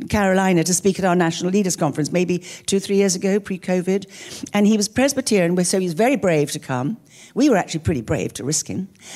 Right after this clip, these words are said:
But he was a fantastic preacher of the scriptures. And he went home to his church in, um, Virginia, North, in Virginia. And he said, "I've just been with these vineyard people." It's like a sort of confessional. <laughs> And he said, "I've heard of,"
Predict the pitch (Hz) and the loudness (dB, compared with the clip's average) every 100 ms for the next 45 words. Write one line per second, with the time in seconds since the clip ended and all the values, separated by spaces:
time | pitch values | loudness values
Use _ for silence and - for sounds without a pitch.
0 | - 202 220 220 196 196 208 190 - - | -4 0 2 2 0 0 -2 -2 -4 -8
1 | - 370 262 - - 143 - - - - | -6 -2 -2 -2 -4 -4 -6 -16 -6 -2
2 | 208 - 165 156 - 131 - 120 - - | -2 -2 -6 -6 -6 -8 -12 -14 -14 -18
3 | _ _ _ _ - 185 190 196 262 262 | _ _ _ _ -8 -2 0 2 0 2
4 | 269 247 220 - 214 160 - - 170 160 | 2 2 -2 -2 -2 -2 -4 -4 0 2
5 | 156 - 156 156 151 151 - 190 208 143 | 0 0 -4 -2 -4 -4 -6 -2 0 0
6 | 123 - 160 156 156 98 113 165 165 139 | -4 -8 -6 -6 -8 -10 -8 -8 -4 -4
7 | 120 - - - - _ _ _ _ - | -6 -12 -20 -20 -20 _ _ _ _ -18
8 | - 131 131 127 123 127 127 135 - 160 | -10 -8 -6 -6 -6 -6 -6 -6 -2 0
9 | 151 143 127 120 156 110 - 110 104 95 | 0 -2 -4 -2 -2 -2 -6 -14 -12 -12
10 | 135 135 151 160 139 131 - 123 - 135 | -10 -8 -8 -6 -8 -10 -10 -8 -8 -8
11 | - 104 113 - - - - - - 156 | -8 -8 -8 -18 -20 -18 -16 -10 -4 -2
12 | - 247 165 - 131 131 175 285 262 127 | 0 2 0 0 -2 -2 0 2 2 2
13 | - - - | -4 -8 -16